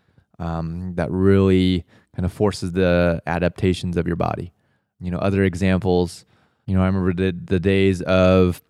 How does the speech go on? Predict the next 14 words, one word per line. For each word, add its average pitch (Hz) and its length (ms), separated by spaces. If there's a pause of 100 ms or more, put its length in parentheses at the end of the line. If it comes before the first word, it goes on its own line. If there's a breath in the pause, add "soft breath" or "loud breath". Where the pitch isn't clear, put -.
(420)
being 120 200
in 110 60
the 107 80
gym 107 340
and, 101 260
and 117 160
doing 180 200
the 120 80
dumbbells 107 580
and 104 100
doing 135 220
the 110 80
bench 104 280
press 95 440